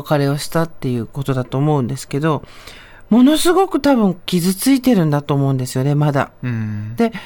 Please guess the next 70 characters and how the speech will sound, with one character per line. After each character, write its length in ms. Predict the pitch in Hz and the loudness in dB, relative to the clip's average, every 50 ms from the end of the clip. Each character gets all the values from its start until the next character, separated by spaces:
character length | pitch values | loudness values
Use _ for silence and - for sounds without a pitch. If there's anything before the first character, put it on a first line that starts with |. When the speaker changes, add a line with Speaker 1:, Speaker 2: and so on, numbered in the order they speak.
| - - - | -16 -20 -18
Speaker 1:
そ 180 | - - - 202 | -12 -6 -6 -6
こ 280 | 208 - 311 359 403 415 | -4 0 2 2 2 4
を 20 | |
ご 160 | 320 320 302 | 4 4 4
ま 160 | 302 349 359 | 6 4 4
か 120 | 359 403 392 | 2 0 0
さ 160 | - - 440 | 2 2 2
な 120 | 370 311 | 4 4
い 100 | 254 214 | 4 4
の 80 | 208 196 | 4 2
が 120 | 165 156 | 2 0
多 180 | 147 - 208 220 | -2 -2 -2 -2
分 180 | 190 180 165 147 | 0 0 -2 -2
一 240 | 127 - - - | -4 -6 -6 -6
番 500 | 175 190 208 214 233 240 240 196 147 110 - - - - - - - - - - - - - - - - - - - - - | -2 0 2 2 4 2 2 0 -2 -4 -8 -14 -20 -20 -20 -20 -20 -20 -20 -20 -20 -20 -20 -20 -20 -20 -20 -20 -20 -12 -4
い 120 | 214 220 220 | -2 -2 -2
い 40 | |
と 120 | 208 - 160 | 0 0 0
は 80 | 139 | 2
思 260 | 127 135 139 147 151 156 | 2 2 2 2 0 0
う 60 | 147 | 0
ん 60 | 127 | -2
で 100 | 123 127 | -4 -4
す 120 | 127 - | -8 -8
よ。 160 | 123 120 127 131 - - | -10 -10 -10 -10 -14 -10
Speaker 2:
え 200 | - 117 117 107 95 | -8 -6 -6 -4 -2
え。 20 | |
Speaker 1:
で、 80 | 143 233 | -2 -2
そ 160 | 233 - 262 | 0 0 0
の、 240 | 294 330 349 311 - - - - - - - - - - - - - - - - - - - - - - - - - | 2 2 2 2 0 -4 -18 -20 -20 -20 -20 -20 -20 -20 -20 -20 -20 -20 -20 -20 -20 -20 -20 -20 -20 -20 -14 -4 0
周 320 | 247 285 320 359 392 415 415 | 2 4 4 4 4 4 2
り 100 | 415 415 | 2 2
か 120 | - 415 | 2 0
ら 140 | 403 415 415 | 2 2 2
見 80 | 427 | 0
た 200 | 415 - 285 233 | 2 2 2 2
ら、 60 | 220 - - - 208 190 - - | 0 -2 -6 -10 -10 -10 -8 -4
も 320 | 208 233 277 330 330 277 - | -2 2 2 2 2 0 -2
う 60 | 240 | -4
さ 140 | 208 214 202 | -2 -2 -2
す 120 | - 240 | -2 0
が 120 | 240 262 262 | 0 0 0
に 80 | 254 | 0
こ 120 | 247 254 262 | 0 0 0
の 120 | 262 262 | 0 0
傷 260 | 254 269 233 247 254 | -2 -2 0 2 2
治 160 | 247 240 254 277 | 2 2 2 0
っ 60 | 262 | -2
て 140 | - - 240 | -4 -2 -2
る 80 | 214 175 | -2 -2
で 80 | 160 | -2
し 100 | 151 - | -6 -4
ょ 40 | 147 | -6
っ 60 | 139 | -8
て 200 | - - - - | -8 -8 -10 -8
思 160 | 147 160 202 214 | -6 -2 -2 -4
っ 20 | |
て 240 | 214 - - - 156 | -4 -6 -12 -12 -8
た 140 | - 143 135 | -6 -6 -6
け 160 | - 151 165 | -6 -8 -6
ど、 340 | 202 269 294 269 208 170 - - - - - - | -4 -2 0 0 0 -2 -4 -12 -20 -20 -20 -18
そ 120 | - - 254 | -8 -4 -2
れ 120 | 254 262 | 0 2
が 100 | 262 254 | 2 4
治 200 | 247 247 254 269 | 4 4 2 2
っ 40 | 262 | 0
て 140 | 262 - 214 | -2 -2 -2
な 140 | 208 214 214 | -2 -2 -2
く 100 | - - | -6 -8
て、 220 | - 254 233 226 | -4 -4 -4 -4